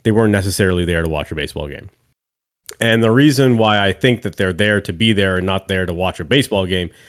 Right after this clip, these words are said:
is 'cause they were bouncing around a beach ball. You know, it's like a fucking rock concert or something. They're, like, hitting the beach ball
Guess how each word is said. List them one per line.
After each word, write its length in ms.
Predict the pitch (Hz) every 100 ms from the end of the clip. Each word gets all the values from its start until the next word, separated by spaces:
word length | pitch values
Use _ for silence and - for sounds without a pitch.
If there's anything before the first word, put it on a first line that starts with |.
| - -
is 120 | 110
'cause 180 | - 113
they 80 | 110
were 80 | 95
bouncing 420 | 101 101 - 95
around 340 | 90 87 87
a 80 | 80 - -
beach 240 | 90 -
ball. 240 | 78 58 - _ _ _ _ _ _ _ _ _ _ _ _ _ _
You 100 | 123
know, 160 | 104 104
it's 120 | -
like 120 | 101
a 80 | 85
fucking 280 | - 104 90
rock 200 | 90 90
concert 300 | 85 80 78
or 20 |
something. 220 | 78 78
They're, 100 | 78
like, 280 | 80 76 -
hitting 160 | - -
the 60 |
beach 280 | 82 85 -
ball 120 | 80